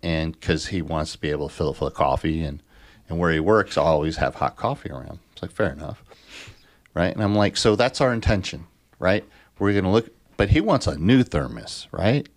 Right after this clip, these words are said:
And I'm like, "This is a flea market. They don't sell new." You maybe have a, a thermos with a bullet hole in it or, you know, or, or something caked on the side. But, uh, so we're,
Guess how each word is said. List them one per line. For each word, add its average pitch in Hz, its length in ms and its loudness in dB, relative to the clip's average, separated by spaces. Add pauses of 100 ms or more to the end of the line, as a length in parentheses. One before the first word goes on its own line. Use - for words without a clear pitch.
(120)
And 117 80 0
I'm 131 80 2
like, 147 260 2 (140)
"This 220 200 0
is 311 140 4
a - 60 4
flea - 280 2
market. 87 440 0
They 123 100 4
don't 175 240 4
sell 165 380 4
new." 95 220 2 (440)
You 120 120 4
maybe 143 280 6
have 104 240 2
a, 85 100 -2 (360)
a 85 160 -6
thermos 120 420 2
with 98 180 2
a 85 60 2
bullet 135 400 4
hole 98 320 4
in 104 140 6
it 117 240 4
or, 82 220 0 (420)
you 117 140 4
know, 104 240 6
or, 78 260 2 (340)
or 95 120 2
something 110 400 0
caked - 340 0
on 80 140 -4
the 80 80 -6
side. 95 600 -2
But, 87 300 2 (720)
uh, 82 360 2 (1900)
so 110 380 2
we're, 101 400 2